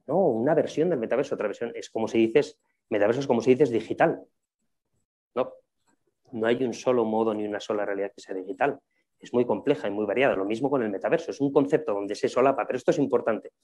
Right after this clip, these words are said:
Es lo que es, lo diferente que es la Nintendo a la Wii, ¿vale? La Nintendo, tú tienes una pantalla, vas al sótano de casa de tu abuela y te dedicas a jugar y accedes a una realidad a través de la pantalla, que es una interfaz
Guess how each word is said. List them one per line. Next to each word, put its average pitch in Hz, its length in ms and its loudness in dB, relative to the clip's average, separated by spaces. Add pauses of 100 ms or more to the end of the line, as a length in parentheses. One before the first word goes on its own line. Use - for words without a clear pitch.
(1000)
Es 156 420 4
lo 113 200 2
que 123 120 6
es, - 300 0 (560)
lo 127 140 6
diferente 139 460 2
que 151 80 2
es 151 80 0
la 143 60 2
Nintendo 160 640 0
a - 60 -4
la 110 120 0
Wii, 110 280 0 (380)
¿vale? 151 200 2
La 117 120 -2
Nintendo, 107 460 0
tú 127 100 0
tienes 120 240 -2
una 151 140 0
pantalla, 170 420 4
vas 127 160 -2
al 107 100 -2
sótano 143 300 0
de 110 80 -2
casa 117 200 -2
de 120 60 -4
tu 147 60 2
abuela 180 280 4
y 135 120 -2
te 120 100 -2
dedicas 123 340 0
a - 40 -14
jugar 175 440 2
y 117 100 -2
accedes 127 340 0
a 170 40 4
una 170 140 6
realidad 170 340 4
a 139 60 -2
través 107 220 -4
de 135 80 2
la 135 100 2
pantalla, 147 380 2
que - 60 0
es - 100 -12
una 110 100 -4
interfaz 147 460 0